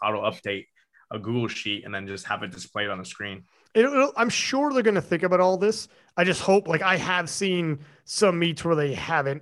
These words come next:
Speaker 2: I don't think that's gonna happen here, but I have seen some meets, um, in, in the untested where you show up and you're like, "I don't see the scores going.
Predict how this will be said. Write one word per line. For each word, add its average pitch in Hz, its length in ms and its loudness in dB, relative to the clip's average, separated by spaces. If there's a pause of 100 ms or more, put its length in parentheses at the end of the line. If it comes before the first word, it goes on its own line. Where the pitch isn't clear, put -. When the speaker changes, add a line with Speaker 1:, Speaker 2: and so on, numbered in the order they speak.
Speaker 2:
I 180 200 0
don't 185 180 4
think 165 220 -2
that's 156 160 0
gonna 147 160 -2
happen 131 240 -4
here, 123 400 -10 (280)
but 151 100 0
I 147 80 2
have 170 280 0
seen 208 240 -2
some 185 300 0
meets, 175 360 -2 (440)
um, 139 640 2 (360)
in, 165 200 2
in 160 160 0
the 156 120 2
untested 156 640 -2
where 139 280 0
you 131 260 -6
show 156 380 -2
up 143 180 -2
and 135 80 -8
you're 135 120 -4
like, 120 200 -6 (400)
"I 170 80 -2
don't 180 100 2
see 175 200 -2
the 139 80 -2
scores 185 500 0
going. 165 460 2